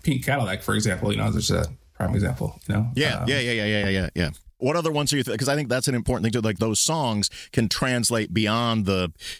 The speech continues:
Speaker 2: E Street reading of them. Other than Pink Cadillac, what, what else would, would you
Speaker 1: Uh, John Legend did a cover of, uh, "Dancing in the Dark." It was beautiful.
Speaker 2: Of course. Yeah, yeah, yeah,
Speaker 1: Um,
Speaker 2: yeah,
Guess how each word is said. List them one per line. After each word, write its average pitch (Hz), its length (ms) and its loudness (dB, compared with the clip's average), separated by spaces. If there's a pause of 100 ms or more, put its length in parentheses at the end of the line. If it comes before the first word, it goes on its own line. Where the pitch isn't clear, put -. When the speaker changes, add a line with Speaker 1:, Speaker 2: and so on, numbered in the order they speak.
(100)
Speaker 2:
E 143 140 0
Street 120 320 -2
reading 117 400 0
of 80 140 0
them. 73 320 -2 (240)
Other 135 140 0
than 135 100 0
Pink 123 200 2
Cadillac, 101 400 0
what, 101 120 0
what 95 140 2
else 92 180 0
would, 90 140 0 (140)
would 92 140 -2
you 92 100 2
Speaker 1:
Uh, 95 240 0
John 135 260 0
Legend 135 400 0
did 123 160 -2
a 123 40 0
cover 120 380 0
of, 113 200 0
uh, 113 300 0
"Dancing 117 260 0
in 113 40 2
the 110 60 2
Dark." 127 240 0
It 120 40 0
was 104 140 0
beautiful. 123 380 -2
Speaker 2:
Of 127 80 -2
course. 185 320 0
Yeah, 156 220 0
yeah, 139 140 2
yeah, 131 160 0
Speaker 1:
Um, 90 60 -4
Speaker 2:
yeah, 104 160 0